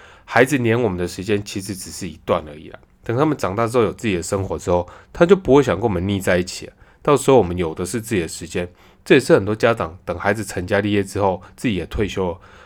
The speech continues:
到处可以游山玩水、四处走走的原因。但是回头想想，如果没有好好珍惜孩子喜欢赖在我们身边的那些时间，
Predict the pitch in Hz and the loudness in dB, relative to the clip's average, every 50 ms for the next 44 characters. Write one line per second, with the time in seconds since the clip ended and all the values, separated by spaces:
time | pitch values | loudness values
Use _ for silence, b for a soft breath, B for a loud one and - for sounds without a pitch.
0 | b b - 175 160 151 - 160 143 - 151 127 107 101 98 101 101 - 123 110 | b b 4 6 6 6 4 0 0 2 2 2 2 2 0 0 0 0 0 0
1 | 110 101 101 98 - 92 - - - 113 101 - 107 95 - 90 90 - 87 78 | 2 0 -2 -2 -4 -6 -6 -8 -10 -10 -6 -6 -6 -4 -4 -4 -4 -4 -6 -8
2 | 78 80 80 85 85 85 87 b b b b b b - 185 175 175 175 135 139 | -8 -10 -12 -12 -12 -14 -14 b b b b b b 2 2 4 4 4 4 4
3 | 139 143 135 123 - 127 117 117 113 - 85 - - - _ _ - 156 156 151 | 4 4 4 2 2 0 -2 -2 -4 -6 -8 -8 -12 -18 _ _ 0 4 4 4
4 | 127 135 135 123 110 95 95 110 110 127 120 117 110 - 95 90 - 101 95 - | 6 4 2 2 2 2 2 2 2 0 0 0 -2 -4 -6 -4 -4 -6 -6 -6
5 | - 95 90 - 90 82 95 110 120 123 107 98 117 98 85 82 82 - 98 92 | -8 -10 -8 -6 -6 -6 -2 0 2 2 2 2 0 -2 -2 -4 -6 -8 -6 -4
6 | 98 98 90 90 90 87 - 98 90 - - 87 - - 87 87 | -4 -4 -4 -6 -8 -8 -8 -8 -8 -10 -12 -12 -10 -8 -8 -8